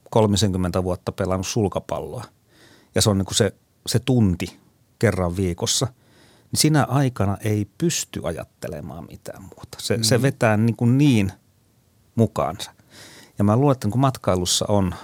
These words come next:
Speaker 1: on hyvin pitkälle sama juttu, että se, tota, se on niin intensiivinen kokemus, että sä et oikeastaan voi ajatella arkisia asioita, vaan sä lähdet siihen niin kun leikkiin mukaan. Ihminen on leikkivä eläin.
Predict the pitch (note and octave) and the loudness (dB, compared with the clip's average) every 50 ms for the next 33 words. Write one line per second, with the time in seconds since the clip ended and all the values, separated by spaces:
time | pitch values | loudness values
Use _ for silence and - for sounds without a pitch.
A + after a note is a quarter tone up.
0 | - - B2 A2+ G#2 G2 G#2+ A#2 A2+ G#2+ F#2 E2+ F#2 E2+ - - - D#2+ E2 E2+ | -6 0 0 2 2 4 2 2 2 2 0 0 -2 -6 -6 -6 -4 -4 -2 -2
1 | - - - G2+ F#2+ F2+ E2 D#2 D#2 - - _ _ _ - - - - - - | 0 0 0 0 0 0 -2 -4 -6 -8 -10 _ _ _ -16 -16 -12 -12 -10 -10
2 | A#2 A#2 - F2 - - F2+ - - _ _ _ - _ - - - A2+ G2+ G#2+ | -10 -10 -12 -10 -6 -8 -8 -8 -8 _ _ _ -20 _ -8 -2 0 2 4 4
3 | A#2 A#2+ A#2 C3 C#3 B2+ - - G2+ F2+ E2+ - - F2 E2 E2 E2 D#2+ D#2+ E2+ | 4 4 4 4 4 4 4 4 2 2 0 0 0 -2 -2 -2 -4 -4 -6 -8
4 | G2+ G2 - - _ _ _ _ _ _ _ _ _ _ _ _ _ _ _ - | -10 -10 -14 -20 _ _ _ _ _ _ _ _ _ _ _ _ _ _ _ -20
5 | _ _ _ _ _ _ _ _ _ _ _ - - G2+ - - F#2 F#2+ A#2+ B2 | _ _ _ _ _ _ _ _ _ _ _ 0 0 2 2 0 -2 -2 -2 -4
6 | - - - - - - - - - - _ _ _ _ _ _ _ - G#2+ - | -4 -4 -6 -8 -18 -20 -20 -20 -20 -20 _ _ _ _ _ _ _ -4 -2 0
7 | - C3 B2 D#3 C#3+ - - - - C#3 C#3 F3 G3 E3+ C3 G#2+ - F#2 F2 D2 | 0 0 2 0 -2 -2 -2 0 0 0 4 4 4 4 4 4 2 -2 -4 -4
8 | C#2+ - - C2+ C2 - F#2+ - - - _ - E2+ D#2+ - - - - - - | -6 -6 -8 -8 -6 -6 -8 -10 -12 -12 _ -6 -6 -6 -6 -10 -12 -12 -12 -12
9 | - - - - - - - _ - - - A#2 G#2+ G2+ F#2+ F#2 _ _ _ _ | -16 -12 -12 -12 -12 -14 -20 _ -20 -10 -6 -4 -4 -4 -4 -6 _ _ _ _
10 | _ - - C3 A2+ C#3+ C#3+ C#3 A2 F#2+ - - G#2+ F#2+ G2+ G2 G2+ - A2+ A#2+ | _ -6 -2 0 2 4 4 4 2 0 -2 -4 -2 -2 -2 -2 0 2 2 4
11 | C3 A#2 G2 - - _ _ - F2+ E2+ F2 E2+ - - _ - - - - _ | 6 4 4 2 -2 _ _ -4 -4 -2 -2 -4 -6 -10 _ -14 -14 -14 -16 _
12 | _ _ _ _ _ _ _ _ _ _ _ - A#2+ G#2 F#2+ G2 A#2 C3 C#3 C3 | _ _ _ _ _ _ _ _ _ _ _ 2 2 2 2 2 2 2 2 2
13 | A#2+ A#2 A2+ G2+ F#2 - _ - G2+ D#2+ F2 E2+ - - - C#2 - - - | 4 4 4 2 0 -2 _ -6 -4 -4 -2 -6 -6 -8 -12 -14 -14 -16 -18